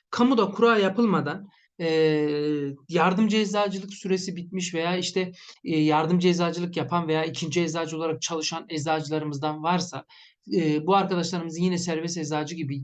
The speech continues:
yine normal kamu kurasının sayısını ve kurayı etkilemeyecek şekilde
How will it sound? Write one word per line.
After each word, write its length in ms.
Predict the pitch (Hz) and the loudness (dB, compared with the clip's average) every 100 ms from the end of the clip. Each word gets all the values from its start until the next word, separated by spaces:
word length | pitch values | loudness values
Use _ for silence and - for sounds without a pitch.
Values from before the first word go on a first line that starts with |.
| - 156 | -10 0
yine 300 | 180 190 165 | 4 4 4
normal 480 | 170 170 190 202 | 2 4 4 2
kamu 300 | 196 180 190 | 0 -2 -2
kurasının 540 | 185 180 170 165 175 175 | -2 -4 -4 -4 -2 -2
sayısını 760 | 175 - 160 175 175 180 196 202 - 190 | -2 -2 0 0 0 -2 -2 -6 -6 -2
ve 140 | 180 | -2
kurayı 340 | - 180 180 | 2 2 2
etkilemeyecek 720 | 185 175 - 180 208 202 151 123 | 2 -2 0 2 4 4 2 -2
şekilde 540 | 147 127 156 175 214 | -4 -6 -6 -8 -10